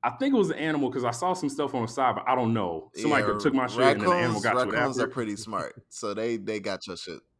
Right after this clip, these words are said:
Speaker 1: I do have a raccoon. I have raccoons, skunks. Anyway, I, it happened, so I hit up DoorDash that time. Was like, "Hey, I know it's my fault. If you guys can't do anything for me, I completely understand. I will take my L. However, I just wanted to let y'all know,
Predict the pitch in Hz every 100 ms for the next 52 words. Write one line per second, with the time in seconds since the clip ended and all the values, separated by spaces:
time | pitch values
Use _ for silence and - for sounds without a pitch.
0 | _ 107 117 233 233 208 185 196 196 202
1 | 190 175 175 127 104 98 - 160 156 156
2 | - 147 139 139 - 139 - - 202 240
3 | 208 143 123 117 139 170 143 165 190 190
4 | 180 170 160 160 135 185 185 139 147 147
5 | 135 127 139 135 - 120 110 110 113 _
6 | _ _ _ _ _ _ _ 135 127 123
7 | 123 117 123 98 87 - _ - 160 156
8 | 135 110 - 92 80 - _ _ _ -
9 | 113 143 156 139 147 135 131 127 123 117
10 | 120 117 107 117 143 120 98 131 120 117
11 | 107 107 - 92 87 139 113 101 127 123
12 | 123 110 98 95 87 98 123 98 104 120
13 | 131 123 113 113 113 107 95 80